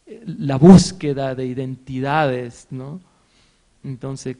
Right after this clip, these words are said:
¿cuál, qué, cuál es mi identidad? Yo soy argentino, soy homosexual, soy mexicano, soy, eh, chilango, soy medio gringo. ¿Qué es lo que soy? ¿Qué es lo que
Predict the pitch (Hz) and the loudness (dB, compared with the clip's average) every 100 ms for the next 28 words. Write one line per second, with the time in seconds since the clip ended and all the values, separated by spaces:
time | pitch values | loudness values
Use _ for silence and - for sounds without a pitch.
0 | _ - 196 190 - 208 202 185 151 - | _ -4 -4 -4 -8 0 0 0 -4 -6
1 | 185 202 165 160 160 156 147 156 156 180 | -4 -2 -4 -2 -2 -2 -4 -4 -2 0
2 | 170 123 123 160 156 151 139 135 135 - | 0 -2 -4 -4 -2 -4 -4 -6 -10 -2
3 | 180 185 156 123 120 139 - _ _ _ | 2 2 0 -4 -10 -16 -20 _ _ _
4 | - 151 143 135 127 131 - 165 160 151 | -4 -2 -2 -4 -6 -8 -6 -4 -2 -4
5 | 123 123 _ _ _ _ - 160 160 147 | -6 -12 _ _ _ _ -4 0 0 -2
6 | - 135 135 127 135 - 180 190 143 120 | -6 -12 -12 -12 -10 -4 -2 -2 -4 -8
7 | - _ _ _ _ _ - - 156 156 | -16 _ _ _ _ _ -18 -8 -6 -4
8 | 143 135 _ - 135 135 107 - 135 135 | -6 -12 _ -16 -14 -12 -14 -10 -6 -2
9 | 156 185 175 131 117 - 139 139 135 131 | -2 0 -2 -4 -6 -8 -8 -6 -4 -4
10 | 127 165 180 156 151 190 196 170 156 - | -6 -6 -4 -6 -6 -6 -6 -6 -10 -14
11 | 131 - - - 175 160 147 - 156 151 | -20 -20 -20 -14 -12 -10 -12 -14 -14 -14
12 | 147 147 | -18 -20